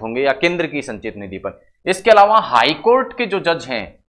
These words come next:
उनकी पेंशन, ये पॉइंट आप नोट करना स्पेशली, हाई कोर्ट के जजों की केवल पेंशन किस पे भारित होगी?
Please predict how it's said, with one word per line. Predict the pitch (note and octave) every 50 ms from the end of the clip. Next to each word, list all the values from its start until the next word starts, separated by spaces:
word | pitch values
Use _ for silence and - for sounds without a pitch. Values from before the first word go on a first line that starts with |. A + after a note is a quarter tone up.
| _ _ _
उनकी | - D#3+ F3 F3 F3+ F3 - G3 G#3+ A3
पेंशन, | - _ _ D#3+ C#3+ C#3+ D3+ D3 D3 - C#3+ G#2+ F#2+ F2 D#2+ F2
ये | G2 B2 D3
पॉइंट | - D3+ D3+ D#3 D#3 D3+ D3+
आप | D3+ D3+ - - - - -
नोट | C#3 C3+ C#3+ D3 C#3+ D3
करना | D3+ D3+ D3+ E3 E3+
स्पेशली, | F3 - - - E3+ D#3+ - F3 F#3+ A#3 B3 B3 _ _ _ _ _ _
हाई | A#2+ B2 C3 D3+
कोर्ट | D3 - G#3 F#3+ F#3+ -
के | - G#3+
जजों | F#3+ D3 D3+ C#3+ C#3+ F3 F3+
की | F3+ G#3+ G#3
केवल | - - _ F3+ F3+ F3 F#3+ G#3+
पेंशन | G#3+ G#3+ - _ _ - F3+ F3 F#3 G3+ G3 F#3+ - - - C#4 C4+ - F3 B2 - -
किस | F3 -
पे | - - G3+ G3
भारित | F3 C3+ B2+ B2+ C3 C#3+ D#3+ D#3
होगी? | D#3 D3 C#3+ F#3 G#3+